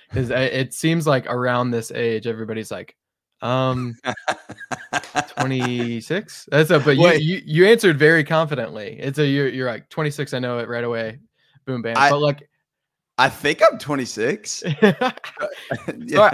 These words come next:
Speaker 1: Sorry, I, I didn't mean to, I didn't mean to double back on it and, uh, and have you second guess, but,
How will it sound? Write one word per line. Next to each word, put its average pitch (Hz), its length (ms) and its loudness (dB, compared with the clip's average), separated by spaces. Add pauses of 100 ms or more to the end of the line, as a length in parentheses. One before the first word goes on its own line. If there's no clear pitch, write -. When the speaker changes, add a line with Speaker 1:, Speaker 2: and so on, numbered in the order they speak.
(140)
Speaker 1:
Sorry, 202 180 2
I, 156 140 2
I 165 40 4
didn't 185 200 -2
mean 208 240 -4
to, 139 360 -2
I 143 100 -2
didn't 180 180 -4
mean 185 160 -6
to 139 140 -12
double 139 240 -4
back 143 280 -4
on 123 140 -4
it 117 80 -8
and, 120 240 -10
uh, 120 260 -8
and 127 160 -10
have 127 160 -10
you 123 60 -10
second 120 300 -12
guess, 127 320 -6
but, 110 320 -12